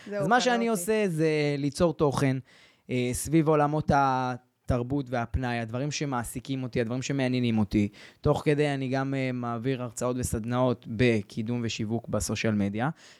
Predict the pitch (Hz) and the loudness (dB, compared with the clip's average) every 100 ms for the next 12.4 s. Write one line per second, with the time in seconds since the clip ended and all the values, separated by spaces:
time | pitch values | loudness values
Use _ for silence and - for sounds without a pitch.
0 | _ - 123 220 277 - 165 180 143 135 | _ 2 6 8 6 4 4 4 6 6
1 | 127 139 - _ - 110 - 208 226 226 | 6 2 -6 _ -12 2 4 4 2 0
2 | 214 226 202 165 147 131 123 120 123 127 | 0 0 4 4 4 2 0 0 0 0
3 | 139 - 185 165 131 - - 123 147 - | 0 2 4 4 -2 -8 -2 0 0 0
4 | 151 151 143 131 123 131 151 165 143 123 | -2 -2 -2 -4 -4 0 2 2 0 -6
5 | - 127 - 143 131 127 123 123 113 120 | -6 -6 -4 0 2 2 0 0 -2 -2
6 | 139 120 - 131 127 117 131 123 117 117 | -4 -6 -4 -4 -2 -2 -2 0 -2 0
7 | 120 - 120 117 147 156 - - - - | 0 0 -2 2 2 2 -2 -20 -20 -6
8 | - 131 131 131 131 127 120 123 117 110 | 2 4 4 2 0 0 -2 -2 -2 -2
9 | 127 120 135 127 - 135 202 185 - 113 | -4 -2 -2 0 2 6 6 4 0 -2
10 | 120 - 139 135 - 127 196 190 151 120 | -2 -2 -2 -2 -2 2 4 4 4 2
11 | 120 120 117 117 - 127 131 135 131 117 | 4 4 2 0 -2 -2 -2 -4 -6 -4
12 | 117 120 170 220 | -2 4 4 4